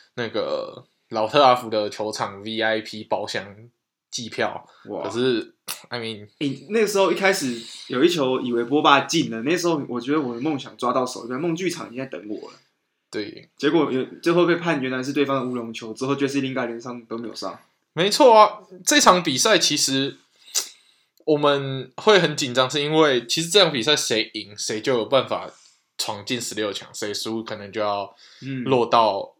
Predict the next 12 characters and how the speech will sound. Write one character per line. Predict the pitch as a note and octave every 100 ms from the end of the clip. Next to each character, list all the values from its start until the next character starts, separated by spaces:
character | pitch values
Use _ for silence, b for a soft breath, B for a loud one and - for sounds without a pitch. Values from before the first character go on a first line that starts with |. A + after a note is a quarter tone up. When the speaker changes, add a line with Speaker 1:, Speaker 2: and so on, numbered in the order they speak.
| -
Speaker 1:
欧-， | A#2 A2 A2
欧 |
霸 | A2 G2
去， | - - F2+
对 | A2
吧？ | G2+ -
Speaker 2:
对。 | A#2+ - B B
Speaker 1:
那 | D3+ D#3 C#3+ - - _
这 | - G#3+
场 | F3+
比 | E3 A#2+
赛 | D3+ D#3 C#3 B2